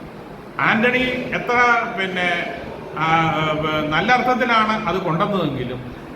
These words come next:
അതിനെ അട്ടിമറിക്കപ്പെടുന്ന ഒരു കാഴ്ചയും കേരളത്തിൽ കണ്ടു. അത്തരത്തിലുള്ള ഒരു സമീപനം നിലനിൽക്കുന്ന സമയത്താണ്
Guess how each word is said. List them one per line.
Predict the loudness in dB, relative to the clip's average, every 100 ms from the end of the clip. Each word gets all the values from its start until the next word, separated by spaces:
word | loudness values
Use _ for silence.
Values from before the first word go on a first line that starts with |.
| -14 0
അതിനെ | 2 4 4 2 2 0
അട്ടിമറിക്കപ്പെടുന്ന | -2 -2 -2 -4 -4 -4 -4
ഒരു | -4 -2
കാഴ്ചയും | 0 0 -2 0
കേരളത്തിൽ | 0 0 0
കണ്ടു. | -2 -2 -4 -8 -8 -10 -10 -10 0
അത്തരത്തിലുള്ള | 0 2 2 2 2 2 4
ഒരു | 2 0
സമീപനം | 0 0 0 0 -2 0
നിലനിൽക്കുന്ന | 2 2 2 0 -2 0
സമയത്താണ് | -2 -2 -2 -2 -2 -2 -4 -6 -6